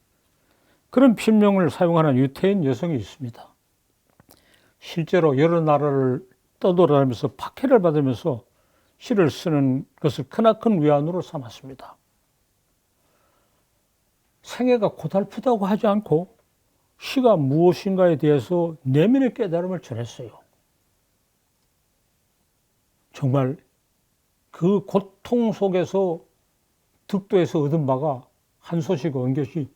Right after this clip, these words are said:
과연 대단해요. "나는 듣는다. 하늘의 심장이 뛰는 소리를 내 심장에서 듣는다." 이 회열이 "Das Herz des Himmels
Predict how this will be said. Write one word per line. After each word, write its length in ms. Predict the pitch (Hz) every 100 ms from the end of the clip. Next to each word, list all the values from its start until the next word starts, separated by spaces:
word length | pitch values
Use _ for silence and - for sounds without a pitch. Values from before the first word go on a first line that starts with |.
| _ _ -
과연 360 | 135 131 143
대단해요. 600 | 127 113 117 98 101 - _ _ _ _ _ _ _ _ _ _ _
"나는 400 | 139 127 127 110
듣는다. 560 | 135 131 135 110 135 - _ _ _ _
하늘의 460 | - - 294 285
심장이 480 | 240 - 208 202 175
뛰는 320 | - 240 180
소리를 420 | 165 175 156 131 113
내 140 | 185
심장에서 760 | 214 220 190 180 147 214 190 - _ _ _ _ _ _ _ _ _
듣는다." 480 | 143 139 123 101 - _ _ _ _ _ _ _
이 160 | 226 254
회열이 580 | 247 220 220 208 131 113 _ _ _ _ _ -
"Das 320 | 147 220 -
Herz 600 | - 208 240 - - 170
des 260 | 175 180 165
Himmels 800 | - 277 285 262 214 185 190